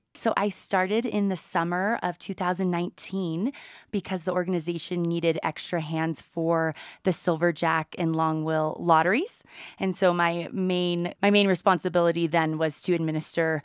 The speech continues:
that lottery and help people get into their future homes. And then after that, I moved into more of an outreach role where I was sort of creating all of our brochures and mark-,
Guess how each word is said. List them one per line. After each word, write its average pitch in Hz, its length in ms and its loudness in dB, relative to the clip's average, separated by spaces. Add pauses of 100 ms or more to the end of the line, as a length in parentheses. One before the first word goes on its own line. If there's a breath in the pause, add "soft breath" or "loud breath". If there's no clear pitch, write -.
(320 loud breath)
that 170 280 2
lottery 190 520 2
and 294 80 2
help 208 180 -2
people 196 260 -4
get 190 180 -4
into 185 420 -4
their 190 400 -4
future 233 240 -2
homes. 254 500 0 (400 loud breath)
And 208 180 0
then 202 120 0
after 190 320 0
that, 180 180 4
I 175 120 0
moved 175 340 -4
into 175 260 -4
more 165 220 2
of 156 80 -2
an 160 160 -4
outreach 170 500 -4
role 233 400 0 (540 loud breath)
where 190 220 4
I 165 120 4
was 165 400 -2
sort 170 220 -2
of 165 120 0 (260 loud breath)
creating 170 360 0
all 156 160 0
of 147 100 -4
our - 360 -2 (200)
brochures 233 540 4
and 196 100 2
mark-, 233 220 4